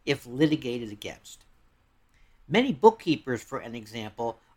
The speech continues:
are sole proprietorships, especially if they are a one-person operation, because even if bookkeepers make a mistake and put an extra zero where it doesn't belong,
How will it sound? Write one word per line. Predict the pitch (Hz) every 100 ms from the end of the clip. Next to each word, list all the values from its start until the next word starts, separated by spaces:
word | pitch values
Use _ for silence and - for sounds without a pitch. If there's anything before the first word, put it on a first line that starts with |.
| -
are | 185 240 262
sole | - - 170 165
proprietorships, | 139 - 147 185 156 - 117 107 - _ _ -
especially | 131 - - 190 226 - 135 120 101 110 _ _ _ _
if | 147 -
they | 147
are | 143 135
a | 117
one-person | 131 156 - 147 139 - 131
operation, | 123 117 110 185 196 92 85 _ _ -
because | 180 175 160 - -
even | 233 269 277
if | 208 -
bookkeepers | 175 170 151 135 143 131
make | 127 143 -
a |
mistake | 131 120 - 135 131 -
and | 101
put | - 139
an | 123
extra | 123 - - 110
zero | 98 104 127 123 110
where | 110 107
it | 104
doesn't | 110 113 107
belong, | 101 170 233 135 107